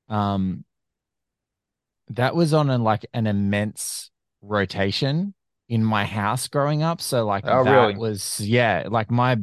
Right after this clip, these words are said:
Speaker 1: my dad and my older brother love that freaking movie. So, like, a-, and we were, like, a Michael Keaton household because of Batman. So it was something as a small kid I was, like,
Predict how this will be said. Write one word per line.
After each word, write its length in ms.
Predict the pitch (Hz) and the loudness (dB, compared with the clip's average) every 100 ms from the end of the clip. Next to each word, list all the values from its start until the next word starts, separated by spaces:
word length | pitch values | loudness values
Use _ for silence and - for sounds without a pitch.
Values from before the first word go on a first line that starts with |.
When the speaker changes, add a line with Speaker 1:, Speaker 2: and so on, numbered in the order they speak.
| - | -6
Speaker 1:
my 200 | 113 117 | -6 -6
dad 600 | 98 110 107 110 107 101 _ _ _ _ _ _ _ _ - | -2 0 2 2 0 -4 _ _ _ _ _ _ _ _ -6
and 160 | 113 110 | -2 0
my 160 | 107 | 0
older 300 | 104 117 110 | 0 0 -4
brother 560 | 87 104 107 104 90 92 | -4 -4 -2 -2 -6 -8
love 380 | - 101 104 92 | -6 0 0 0
that 200 | 92 87 | -4 -6
freaking 380 | - 85 87 80 | -10 -12 -10 -10
movie. 440 | 82 73 50 - _ | -10 -12 -14 -20 _
So, 320 | - 113 107 | -8 -2 0
like, 380 | 104 104 98 - - | 2 0 0 -6 -8
a-, 200 | 110 92 | -4 -2
and 100 | 113 | 0
we 160 | 113 123 | 0 2
were, 140 | 120 | 2
like, 160 | 113 104 | 2 0
a 60 | 104 | 0
Michael 380 | 104 101 - | 0 -2 -4
Keaton 360 | 101 110 101 98 | -6 -6 -6 -4
household 560 | 92 95 - 98 92 85 | -2 -2 -2 -2 -2 -4
because 260 | 95 95 | -6 -6
of 140 | 87 90 | -6 -4
Batman. 480 | 98 - 101 90 | -2 0 -2 -2
So 160 | 92 104 | 0 -2
it 80 | - | -2
was 120 | 101 | -2
something 380 | 113 104 98 101 | -2 -2 -6 -8
as 140 | 95 | -6
a 60 | 95 | -8
small 260 | - 101 92 | -4 -4 -4
kid 300 | - 101 92 | -2 0 0
I 100 | 87 | 0
was, 220 | 90 - | -2 -2
like, 360 | 90 87 - | -2 -2 -8